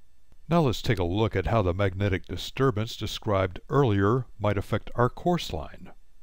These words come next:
Let's round our magnetic disturbance of five and a half degrees up to the closest whole degree. In this case, we will use six degrees. Now let's plot two additional course lines to show how this magnetic disturbance might affect our base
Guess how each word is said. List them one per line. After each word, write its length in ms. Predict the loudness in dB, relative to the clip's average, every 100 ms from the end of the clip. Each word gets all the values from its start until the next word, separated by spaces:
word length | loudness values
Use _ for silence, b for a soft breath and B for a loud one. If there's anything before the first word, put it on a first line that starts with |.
| -2
Let's 200 | 0 2
round 320 | 2 2 2
our 200 | 2 0
magnetic 580 | 2 2 2 2 0 -2
disturbance 800 | -6 -6 -2 2 2 2 -2 -4
of 100 | -4
five 320 | 0 2 2
and 80 | 2
a 60 | 2
half 200 | 2 0
degrees 580 | -4 0 2 2 0 -4 b -2
up 260 | -2 -2 -6 -10 -2
to 140 | 0
the 120 | 0
closest 440 | 0 0 0 -2 -4
whole 300 | 2 2 2
degree. 540 | 2 2 2 0 -6 -2
In 160 | 0
this 240 | 4 4 4
case, 400 | 2 2 0 -4
we 140 | 0 2
will 140 | 4
use 340 | 4 2 0 -6
six 340 | -4 -4 -2 -4
degrees. 720 | -2 2 2 0 -4 -12 -14 -16 -18 -2
Now 120 | 2
let's 180 | 2 0
plot 340 | 0 2 2
two 160 | 0 0
additional 380 | 2 0 0 -8
course 400 | -2 -2 -2 -2
lines 400 | -2 -2 -4 -6
to 100 | -6
show 360 | -2 0 2
how 160 | 2 0
this 260 | 0 -4 -2
magnetic 500 | -2 0 0 -2 -4
disturbance 800 | -6 -6 0 2 2 0 -4 -2
might 200 | -2 -2
affect 360 | 0 -2 -2 0
our 160 | 0
base 380 | 0 0 0 -2